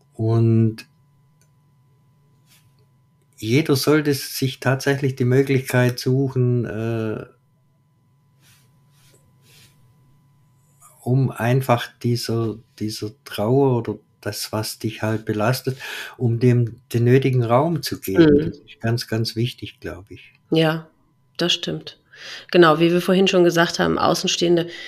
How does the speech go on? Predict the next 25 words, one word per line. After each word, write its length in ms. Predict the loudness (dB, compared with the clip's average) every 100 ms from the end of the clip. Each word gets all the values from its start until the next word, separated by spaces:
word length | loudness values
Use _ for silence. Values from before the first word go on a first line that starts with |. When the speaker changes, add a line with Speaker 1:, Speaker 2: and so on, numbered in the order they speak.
| -18
Speaker 2:
sollten 400 | -2 0 0 -2
wirklich 380 | -2 -2 -4 -2
ihre 200 | 0 2
eigenen 360 | 2 2 2 2
Maßstäbe 480 | 0 0 0 0
nicht 400 | 4 4 2 -4
ansetzen 640 | 2 4 6 2 0 0 0
und 380 | -2 -4 -6 -12 -16 -18 -12 -6
das 220 | -4 -4
wirklich 360 | -6 -4 -2
demjenigen 1040 | 0 0 0 -2 -4 -8 -4 0 2 2 2
selber 320 | 2 2 2
überlassen, 480 | 0 0 0 0 0
wie 60 |
er 100 | 0
mit 140 | 0 -2
seiner 260 | -2 -2
Trauer 340 | -4 -4 -4 -2
umgeht, 380 | -2 -2 -2 -2
ne? 180 | -2
Und 360 | 0 -4 -4 -8 -14 -20 -20 -16 -4
was 180 | -2 0
er 60 |
daraus 360 | 2 0 0 0
macht. 460 | -2 -2 -8 -14